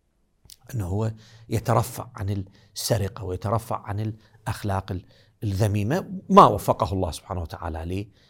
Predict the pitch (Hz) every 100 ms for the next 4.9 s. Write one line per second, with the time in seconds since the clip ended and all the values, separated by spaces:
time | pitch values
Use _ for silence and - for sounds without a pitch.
0 | _ - 101 110 104 101 82 85 101 -
1 | 98 - 92 - _ _ _ - 85 80
2 | 87 85 87 90 113 131 113 - 113 90
3 | 110 107 - - _ _ - 104 - -
4 | - - 104 95 110 120 92 -